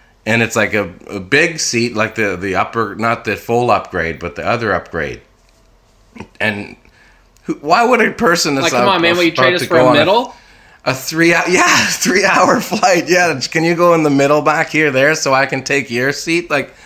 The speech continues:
Speaker 1: that's just, like, usually, I know it's difficult, but, like,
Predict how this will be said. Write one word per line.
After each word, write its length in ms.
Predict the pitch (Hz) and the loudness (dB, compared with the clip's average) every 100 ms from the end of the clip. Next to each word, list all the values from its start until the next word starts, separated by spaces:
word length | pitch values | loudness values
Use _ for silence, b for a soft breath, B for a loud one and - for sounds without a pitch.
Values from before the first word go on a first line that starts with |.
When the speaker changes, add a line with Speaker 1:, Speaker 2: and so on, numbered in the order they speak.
| B B B B _ | B B B B _
Speaker 1:
that's 240 | 185 185 | -8 -6
just, 240 | 196 185 185 | -4 -2 0
like, 260 | 175 156 | 0 0
usually, 880 | 151 170 226 262 196 160 160 156 - B B B B - | -4 0 2 2 2 2 2 0 -4 B B B B -2
I 80 | 143 | 2
know 160 | 175 | 4
it's 140 | 175 - | 2 0
difficult, 600 | 156 160 165 135 117 - | -2 -2 -2 2 2 0
but, 200 | 113 123 | -4 0
like, 300 | 127 127 | 0 -2